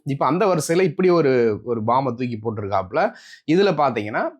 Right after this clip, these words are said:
இதனுடைய பின்னணி என்ன அப்படின்னு பாத்தீங்கன்னா ரெண்டாயிரத்தி இரண்டு to ரெண்டாயிரத்தி ஐந்து காலகட்டங்கள் இந்த ஜெஃப்ரி எப்ஸ்டீன் அப்படிங்கிறவர் ஒரு மீடியா பர்சனாலிட்டி, தொழிலதிபர், பொலிட்டிக்கல் ஸ்ட்ராட்டஜிஸ்ட், இது போக இன்னும் பல்வேறு லாபி பண்ணக்கூடிய விஷயங்கள்,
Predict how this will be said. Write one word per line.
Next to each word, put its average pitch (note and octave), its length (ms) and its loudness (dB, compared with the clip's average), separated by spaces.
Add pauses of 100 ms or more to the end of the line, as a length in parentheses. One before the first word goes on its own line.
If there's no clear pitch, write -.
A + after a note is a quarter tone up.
இதனுடைய D3+ 480 0
பின்னணி F3+ 360 2
என்ன A#2 460 0
அப்படின்னு G#2 260 -8
பாத்தீங்கன்னா G2+ 360 -4 (320)
ரெண்டாயிரத்தி F#3 540 0
இரண்டு E3 680 0
to E3+ 80 -2
ரெண்டாயிரத்தி C3+ 560 -2
ஐந்து C#3 300 -2
காலகட்டங்கள் A#2 760 -2
இந்த C3+ 140 -6
ஜெஃப்ரி E3 480 0
எப்ஸ்டீன் E3 320 -2
அப்படிங்கிறவர் B2 480 -2
ஒரு G#3 140 0
மீடியா D3 460 0
பர்சனாலிட்டி, A#2 680 -4 (540)
தொழிலதிபர், C#3 640 2
பொலிட்டிக்கல் C#3+ 460 0 (120)
ஸ்ட்ராட்டஜிஸ்ட், A#2+ 640 -4 (220)
இது C#3+ 200 0
போக D#3+ 220 2
இன்னும் D#3+ 220 0
பல்வேறு C3+ 1000 2 (340)
லாபி D3+ 340 0
பண்ணக்கூடிய A2+ 800 -4
விஷயங்கள், A#2 400 -4